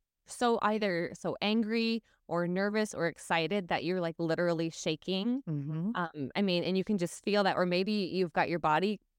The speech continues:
Speaker 1: physical body calmed down to where you're not shaking, but you still kind of feel that, like, almost buzzing feeling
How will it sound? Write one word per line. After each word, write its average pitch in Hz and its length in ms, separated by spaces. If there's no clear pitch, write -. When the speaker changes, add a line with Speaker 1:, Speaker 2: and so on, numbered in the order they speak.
Speaker 1:
physical 202 280
body 196 520
calmed 220 320
down 202 220
to 208 100
where 185 100
you're 160 140
not 156 260
shaking, 175 280
but 156 140
you 143 60
still 151 260
kind 151 220
of 143 80
feel 156 280
that, 135 300
like, 147 160
almost 151 380
buzzing 165 400
feeling 196 640